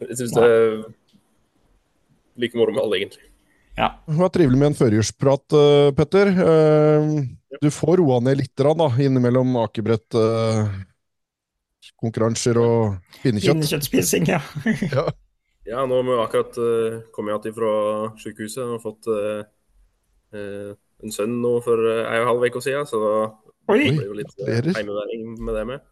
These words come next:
Speaker 2: Oi, oi, oi, gratulerer så mye.
Speaker 3: Ja, gratulerer.
Speaker 1: Takk.
Speaker 3: Så flott. Da er, eh, er familien, eh, komplett med to små, eller, eh, eller skal du
Speaker 1: Ja.
Speaker 3: ha enda større heiagjeng?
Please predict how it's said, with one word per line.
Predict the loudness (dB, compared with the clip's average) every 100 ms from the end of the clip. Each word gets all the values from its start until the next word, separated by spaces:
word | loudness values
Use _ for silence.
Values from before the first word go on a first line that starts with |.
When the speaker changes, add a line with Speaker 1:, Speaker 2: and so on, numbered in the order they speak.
| _ -4
Speaker 2:
Oi, | 0 2 2
oi, | 2
oi, | 2 2
gratulerer | -2 -2 -2 0 0 -2
så | -2 -2
mye. | 0 0 -2
Speaker 3:
Ja, | -4 -6
gratulerer. | -4 -4 _ -12 -6 -6 -6
Speaker 1:
Takk. | -8 -10
Speaker 3:
Så | -6 -4 -6
flott. | -8 -12 _ _ -20 -20 -6
Da | 0 2 4
er, |
eh, | 4 4 4 4 2
er |
familien, | 0 0 0 0 -2 0
eh, | 0 2 0
komplett | 0 -2 0 -2 -2
med | 0 2 2 2 2 0
to | 0 -2
små, | 0 0 0
eller, | 2 2 4
eh, | 4 4 4 2 0 -4 -8 _ _ _ _ -14
eller | -4
skal | 0
du | 4 4
Speaker 1:
Ja. | 6
Speaker 3:
ha | 6 4 4
enda | 0
større | 0 2 2
heiagjeng? | 2 2 0 -2